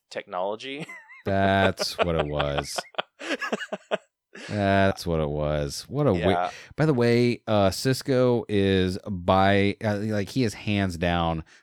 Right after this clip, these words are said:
Speaker 2: my favorite person in the D C anything. Like, Cisco, I would live and die for that man. <laughs>
Speaker 1: Oh my gosh.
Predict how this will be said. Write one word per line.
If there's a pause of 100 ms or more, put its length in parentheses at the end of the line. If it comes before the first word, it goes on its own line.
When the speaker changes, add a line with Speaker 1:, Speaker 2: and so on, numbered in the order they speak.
Speaker 2:
my
favorite
person
in
the
D
C
anything. (560)
Like,
Cisco,
I
would
live
and
die
for
that
man. (380)
<laughs> (1500)
Speaker 1:
Oh
my
gosh.